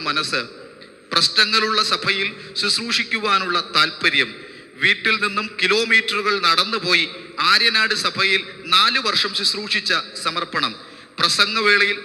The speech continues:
ഭൂതങ്ങൾ പുറത്തുപോകുന്ന, തലമുറകളില്ലാത്തവർക്ക് പ്രാർത്ഥനയാൽ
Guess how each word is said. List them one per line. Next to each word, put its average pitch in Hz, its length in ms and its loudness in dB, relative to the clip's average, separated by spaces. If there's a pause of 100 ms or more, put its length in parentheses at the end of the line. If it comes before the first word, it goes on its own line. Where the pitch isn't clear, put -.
ഭൂതങ്ങൾ 220 380 -2 (120)
പുറത്തുപോകുന്ന, 190 680 -2 (440)
തലമുറകളില്ലാത്തവർക്ക് 214 1200 2 (320)
പ്രാർത്ഥനയാൽ 202 640 2